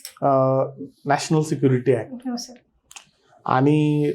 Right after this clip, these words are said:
Speaker 1: त्या अंतर्गत आता कोणत्या व्यक्तीला, एका प्रसिद्ध व्यक्तीला अटक झालेली आहे?
Speaker 2: अ, हो, सर. अ, नॅशनल सिक्युरिटी ॲक्ट एकोणावीसशे ऐंशी अंतर्गत सध्या, अ, लडाख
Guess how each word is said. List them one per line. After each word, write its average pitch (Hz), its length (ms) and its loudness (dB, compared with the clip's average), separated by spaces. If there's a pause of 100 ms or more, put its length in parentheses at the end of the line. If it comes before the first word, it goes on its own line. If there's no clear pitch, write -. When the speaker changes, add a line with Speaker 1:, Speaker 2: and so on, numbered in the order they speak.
(100)
Speaker 1:
त्या 156 100 4
अंतर्गत 160 400 2
आता 156 180 0
कोणत्या 156 400 0
व्यक्तीला, 151 440 0
एका 135 220 0
प्रसिद्ध 139 600 -2
व्यक्तीला 135 420 2
अटक 131 200 -2
झालेली 127 520 -4
आहे? - 280 -12
Speaker 2:
अ, 240 40 -6
हो, 254 160 -2
सर. 254 160 -2
अ, 247 340 0
नॅशनल 262 320 0
सिक्युरिटी 285 440 0
ॲक्ट - 180 0
एकोणावीसशे 262 520 0
ऐंशी 262 300 0
अंतर्गत 247 360 0
सध्या, 262 320 -2 (320)
अ, 269 60 -6
लडाख 262 320 2